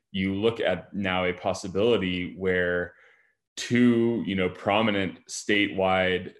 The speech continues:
Hispanic Republicans, George P. Bush, whose mother is Mexican American, and Eva Guzman,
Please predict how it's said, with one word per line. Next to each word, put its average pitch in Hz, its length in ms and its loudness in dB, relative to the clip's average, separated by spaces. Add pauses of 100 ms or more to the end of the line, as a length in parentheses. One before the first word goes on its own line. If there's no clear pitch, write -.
(380)
Hispanic - 1080 -4
Republicans, 92 720 -2
George 90 300 -4
P. 92 120 -6
Bush, 92 300 -4
whose 85 180 -8
mother 82 240 -4
is 87 140 -8
Mexican 82 380 -10
American, 82 640 -8
and 82 180 -10
Eva 85 180 -12
Guzman, 90 560 -8